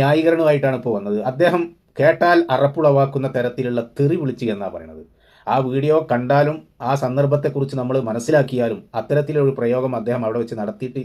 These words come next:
ഇല്ല എന്നുള്ളത് തന്നെയാണ് നമ്മുടെയൊക്കെ ബോധ്യം. മാത്രമല്ല, അദ്ദേഹത്തിൻ്റെ സംസ്കാരത്തെയും അദ്ദേഹത്തിൻ്റെ വിദ്യാഭ്യാസത്തെയും ഒക്കെ നമ്മൾ വിലയിരുത്തുമ്പോൾ ഒരിക്കലും അദ്ദേഹത്തിൽ നിന്നുണ്ടാവാത്ത ഒരു കാര്യം അദ്ദേഹത്തിൻ്റെ പേരിൽ ഇപ്പോൾ അന്നൊന്നും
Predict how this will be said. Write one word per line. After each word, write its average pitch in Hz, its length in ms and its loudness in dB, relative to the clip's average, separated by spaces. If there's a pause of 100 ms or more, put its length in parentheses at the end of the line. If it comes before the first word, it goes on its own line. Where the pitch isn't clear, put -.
ഇല്ല 123 300 -2
എന്നുള്ളത് 120 260 -4
തന്നെയാണ് 110 240 -8 (300)
നമ്മുടെയൊക്കെ 139 520 2
ബോധ്യം. 113 340 -2
മാത്രമല്ല, 120 440 -2
അദ്ദേഹത്തിൻ്റെ 117 420 -4
സംസ്കാരത്തെയും 123 640 -6
അദ്ദേഹത്തിൻ്റെ 117 420 -6
വിദ്യാഭ്യാസത്തെയും 120 760 -6
ഒക്കെ 147 180 -6
നമ്മൾ 120 140 -6 (340)
വിലയിരുത്തുമ്പോൾ 127 640 4 (640)
ഒരിക്കലും 190 440 4 (220)
അദ്ദേഹത്തിൽ 151 380 0
നിന്നുണ്ടാവാത്ത 143 680 2 (420)
ഒരു 127 180 -2
കാര്യം 131 320 2
അദ്ദേഹത്തിൻ്റെ 127 440 -2
പേരിൽ 113 200 -4 (100)
ഇപ്പോൾ 139 240 0 (640)
അന്നൊന്നും 151 340 -2